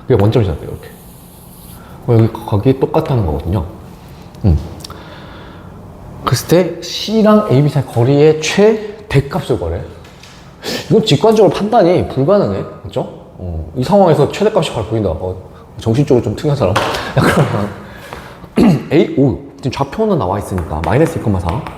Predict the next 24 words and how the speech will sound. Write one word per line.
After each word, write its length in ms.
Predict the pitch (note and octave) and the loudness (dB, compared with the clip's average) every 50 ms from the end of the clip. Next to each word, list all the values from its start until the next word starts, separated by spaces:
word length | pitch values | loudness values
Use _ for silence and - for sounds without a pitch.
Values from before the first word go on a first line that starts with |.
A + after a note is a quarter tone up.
| - - - - | -18 -20 -18 -16
그 120 | - - A#2+ | -8 -4 0
다음에 340 | A#2 A2 G#2+ C3+ E3 E3 - | 0 2 4 4 2 2 2
B는 480 | - A#2 C#3 G3 A#3 - - - - - - - - - - - - - | 2 4 4 4 2 -2 -6 -12 -16 -18 -20 -20 -20 -20 -20 -20 -14 -4
삼, 460 | - G3+ G#3+ G#3 - G3+ F#3+ D#3+ A2+ | -2 -2 -2 0 2 2 2 4 2
마이너스 300 | F#2+ F#2+ G#2+ A#2 A2+ - | 2 0 0 -2 -2 -2
육이 100 | A2 A#2 | -2 -2
나왔으니까 520 | G#2+ F2+ E2 - F2+ F2+ F#2 - G#2 E2+ - - - - - - | 0 -2 -4 -4 -6 -4 -2 -2 -2 -2 -4 -10 -12 -10 -4 -2
일단, 460 | E3+ E3 - F3 D#3+ D3 - - - - - - | 0 2 2 2 2 2 0 -6 -10 -14 -8 -4
어, 160 | A2+ G#2 F#2+ | -4 -4 0
거리를 240 | - - E3+ E3+ A2+ | 2 4 4 4 4
구해보면 260 | A2+ A2+ G#2 G2+ G2 | 2 0 0 -2 -2
이게 300 | G2+ A#2+ G#2 E2+ F2+ - - - - - | 0 -2 -2 -2 -4 -10 -16 -20 -8 -2
이 80 | - C3+ | 0 2
루터죠. 340 | E3+ F#3 - G#2 E2+ E2 D2+ - - - - - - - - - - - - - - - - - - - - - - - - | 2 2 0 -4 -4 -6 -6 -8 -8 -8 -8 -10 -12 -16 -16 -18 -20 -20 -20 -20 -20 -20 -20 -20 -20 -20 -20 -20 -8 0 2
이 60 | B2 | 4
루터고, 600 | D3 D#3 - - A2+ G2+ F#2+ - G2+ G2 B2 F3 - - - - - - - - - - - - - - - - - - - | 4 4 2 2 0 0 2 2 2 4 2 2 0 -4 -10 -12 -14 -14 -14 -16 -18 -16 -16 -16 -14 -16 -14 -12 -6 0 2
이 40 | C3 | 2
루터고, 800 | C3+ - - C3 A2+ G#2+ A#2 B2+ C3 D3 F3 F#3+ - - - - - - - - - - - - - - - - - | 2 2 2 2 2 4 4 4 4 4 4 2 -2 -6 -12 -16 -18 -20 -20 -20 -18 -18 -16 -16 -16 -18 -20 -10 -4
그 60 | C3+ | -2
다음에, 840 | C#3 C#3 C3+ C#3 C#3+ D#3+ F#3 G3 G3 G#3 G#3 G3+ - - - - - - | 0 2 2 4 4 4 4 4 4 2 0 -2 -6 -10 -14 -16 -10 -6
어, 380 | - A#2 A2 G#2 G2 F#2+ F#2+ G2+ | -2 0 0 0 0 0 0 0
여기는 260 | G#2+ A#2+ B2+ C#3 C3+ | 2 2 4 2 2
삼 180 | - - A3 A#3 | 2 2 4 4
루터. 220 | A#3 - - E2+ | 4 2 0 -4